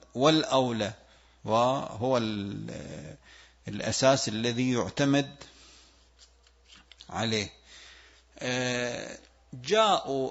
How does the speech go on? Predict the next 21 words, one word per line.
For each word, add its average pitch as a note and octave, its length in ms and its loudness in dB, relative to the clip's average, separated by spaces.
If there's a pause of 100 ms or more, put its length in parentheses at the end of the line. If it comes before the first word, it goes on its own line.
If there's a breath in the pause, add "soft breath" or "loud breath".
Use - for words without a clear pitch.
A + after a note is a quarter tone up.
(120)
إلى E3 220 -2
الإمام C#3 1400 -2
أمير C3 500 -4
المؤمنين A#2+ 1000 -4 (260)
في G#2+ 320 -8
عهد A#2+ 440 -8
الثالث. G2 640 -8 (1800 loud breath)
احنا D3+ 220 -6
قلنا C#3+ 440 -2
أنه A2+ 380 -6
الجماعة C3 720 -2 (100)
حاولوا B2+ 580 0
يجمعوا C3 400 -2
القرآن G#2 640 -6 (1300 soft breath)
بدون A2+ 640 -4
تدخل C3+ 580 -2
أمير A2+ 400 -2
المؤمنين A2+ 600 -2
عليه A2 420 -2
أفضل G2+ 300 -6
الصلاة G#2 420 -4